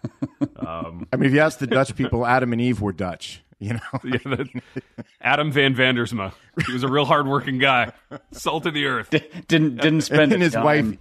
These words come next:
Speaker 2: and his wife, Eve Bathink.
Speaker 1: Eve Ba-, didn't do anything on Sunday. He really, uh, he took it seriously.
Speaker 3: S-,
Speaker 1: Uh,
Speaker 3: only sm-, only smiled on Christmas. It was delightful. Really tons of fun.
Speaker 1: Exactly. Very serious guy in the garden.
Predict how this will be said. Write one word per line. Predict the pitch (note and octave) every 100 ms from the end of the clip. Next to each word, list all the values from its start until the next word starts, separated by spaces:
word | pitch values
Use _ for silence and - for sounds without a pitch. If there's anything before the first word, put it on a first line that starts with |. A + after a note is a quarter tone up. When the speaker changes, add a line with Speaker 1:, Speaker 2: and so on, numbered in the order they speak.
| -
Speaker 2:
and | C3+
his | C#3+
wife, | B2 C#3+ C3
Eve | C#3+ C#3 A2+
Bathink. | G#2+ B2 G#2+ G#2 - - _ _ _ _ _ _ - _ _ -
Speaker 1:
Eve | E3 C#3
Ba-, | B2+
didn't | B2+ D#3+ E3
do | E3+ E3
anything | F3+ F3+
on | D#3+ -
Sunday. | D#3+ D3 B2 F#2 - _ _
He | A2+
really, | A#2 C3 C3 B2 A#2+
uh, | A2+ G#2+ G#2 G2 -
he | A2
took | - A#2+
it | B2
seriously. | - G#2+ G2+ F2+ E2 E2 _ _ -
Speaker 3:
S-, | - -
Speaker 1:
Uh, | A2
Speaker 3:
only | C3+ C3+
sm-, | B2+ D3
only | C#3+ C#3 C#3
smiled | C3+ C#3 C3+ C3 A#2+
on | A#2
Christmas. | - A#2 - A2+ G#2+ G#2
It |
was | A2 G2+
delightful. | A2 G#2+ G#2+ - G#2+ G2 A2
Really | A2 G#2+
tons | G2 A#2 G2+
of | G2
fun. | G#2
Speaker 1:
Exactly. | G2 A#2+ A2 G#2
Very | B2 C#3 C3+
serious | C#3 C#3+ C3 C3
guy | B2+ A#2+
in | A2+
the | G#2+
garden. | G#2 G#2 F#2